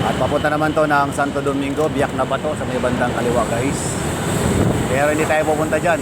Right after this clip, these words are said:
doon tayo sa C three tayo mga katokan. Dahil ang pupunta natin mga katokan ay Caloocan. Napakalilim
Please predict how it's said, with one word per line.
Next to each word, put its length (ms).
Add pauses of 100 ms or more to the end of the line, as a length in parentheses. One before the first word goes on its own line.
doon 160
tayo 320
sa 140 (1200)
C 160
three 160
tayo 240
mga 320
katokan. 380 (100)
Dahil 240 (160)
ang 180 (1300)
pupunta 320
natin 400
mga 140 (100)
katokan 260
ay 160 (220)
Caloocan. 520 (1800)
Napakalilim 640